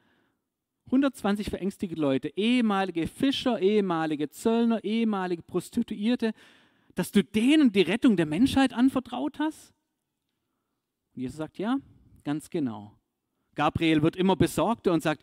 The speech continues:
„Ja, und, und was ist, wenn sie's vermasseln? Was ist, wenn sie's nicht auf die Reihe kriegen?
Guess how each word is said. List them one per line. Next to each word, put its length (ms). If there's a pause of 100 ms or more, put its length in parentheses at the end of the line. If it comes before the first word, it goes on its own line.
(160)
„Ja, 140
und, 200
und 140
was 180
ist, 120
wenn 140
sie's 180
vermasseln? 680 (160)
Was 200
ist, 160
wenn 120
sie's 160
nicht 200
auf 80
die 100
Reihe 340
kriegen? 440